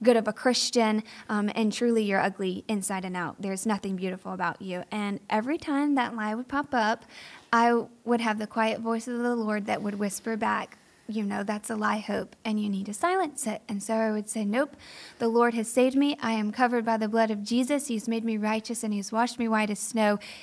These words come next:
Even when I make mistakes, I can still go back to him for help. And I know that he has made me altogether lovely, that I am fearfully and wonderfully made by the Lord, and that he's given me this mission. And I'm,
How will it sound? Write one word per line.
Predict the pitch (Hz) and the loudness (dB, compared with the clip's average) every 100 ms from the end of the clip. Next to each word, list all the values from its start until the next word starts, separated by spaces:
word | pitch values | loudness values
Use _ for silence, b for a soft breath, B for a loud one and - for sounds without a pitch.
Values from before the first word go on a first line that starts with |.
| - | 0
Even | 269 262 | 4 4
when | 254 247 | 4 4
I | 226 | 4
make | 226 226 | 2 0
mistakes, | 208 - 220 - - | -4 -2 -2 -4 -8
I | |
can | 202 190 | -6 -6
still | - 240 | 0 2
go | 247 233 | 4 6
back | 202 202 | 4 2
to | 208 | -8
him | 208 202 196 | -6 -4 -2
for | 185 | -4
help. | 196 202 196 - B B B - | -6 -4 -4 -8 B B B -2
And | 254 233 226 214 - - _ _ _ _ _ - | 0 2 0 -2 -8 -18 _ _ _ _ _ 0
I | 247 | 2
know | 240 240 | 4 4
that | 214 | 2
he | - 233 | 0 0
has | 220 | 2
made | 226 202 | 0 0
me | 202 | 0
altogether | 202 202 220 208 202 196 | 2 0 0 -2 -2 -2
lovely, | 202 196 202 202 208 B B | -4 -4 -4 -4 -6 B B
that | 214 202 202 202 | -2 0 0 -2
I | 226 | -2
am | 220 | -2
fearfully | 208 247 240 247 | 0 -2 0 -2
and | 214 | 0
wonderfully | 214 226 220 226 | 0 0 -2 -2
made | 214 208 202 | -2 -2 -2
by | 208 | -4
the | 208 | -4
Lord, | 202 214 208 202 | -2 2 2 0
and | 208 202 | -2 -2
that | 208 | -4
he's | - 220 208 | -2 -2 0
given | 202 196 | -4 -4
me | 190 | -4
this | 190 185 | -4 -4
mission. | 196 185 202 | -4 -4 -6
And | 185 180 | -6 -8
I'm, | 185 | -8